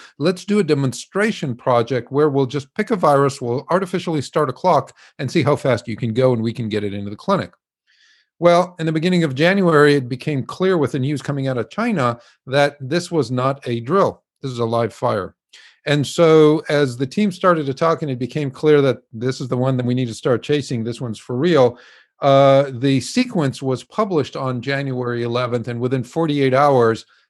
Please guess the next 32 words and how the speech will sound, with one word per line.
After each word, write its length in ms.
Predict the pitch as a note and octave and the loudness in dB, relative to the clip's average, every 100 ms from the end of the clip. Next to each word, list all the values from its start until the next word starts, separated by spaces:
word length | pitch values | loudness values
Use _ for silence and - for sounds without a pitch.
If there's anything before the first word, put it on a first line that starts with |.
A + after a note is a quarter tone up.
| _ | _
we 200 | A#2 D3 | -2 -2
put 360 | C#3 - D3 C#3+ | -2 0 -2 0
our 120 | C3+ B2 | -2 -4
first 320 | - C3+ - | -2 -4 -2
vaccine 400 | B2 A#2 - A#2 | -6 -6 -6 -4
into 140 | A2+ | -6
production. 580 | G#2 A2 G2 F2+ - F2+ _ _ _ _ - | -6 -8 -8 -8 -18 -20 _ _ _ _ -2
And 160 | C3 | 0
so 380 | D3+ C#3 C#3 - C#3 | 4 4 2 -2 -10
because 400 | C3+ C3 G3+ A3 | -10 -2 0 0
we 120 | F#3 | -2
start 300 | - F3+ F3 | 0 2 2
from 200 | - D3 | 0 -6
information, 960 | C#3+ C3 - B2 C#3 F#3 F3 A#2 G#2+ G#2+ - _ | -4 -6 -6 -4 -4 -4 -6 -8 -8 -10 -16 _
all 160 | C#3 F3 | 2 2
we 120 | F3 | 2
needed 240 | D#3 D3+ | 0 -2
was 220 | B2+ A#2+ | -4 -6
the 100 | B2+ | -6
sequence. 580 | A2+ F#3 F3+ C#3 A#2+ A#2+ - _ _ | -4 -4 -2 -4 -4 -4 -12 _ _
And 300 | - C3+ C3+ C3+ | -4 -2 -2 -6
this 240 | C#3 C#3 F3+ | -6 -4 -4
is 120 | D3+ | -2
where 160 | D3 C3+ | 0 2
the 100 | A#2+ | 2
second 480 | G#3 G3 - E3 | -2 -2 -4 -4
point 280 | - C3+ B2 | -2 -4 -4
comes 220 | A#2+ C3 | -4 -6
in, 120 | B2+ A#2+ | -4 -6
which 180 | A2 | -4
is 180 | B2 G2+ | -6 -4
science. 540 | - B2+ F#2+ E2+ - | -4 -4 -4 -12 -20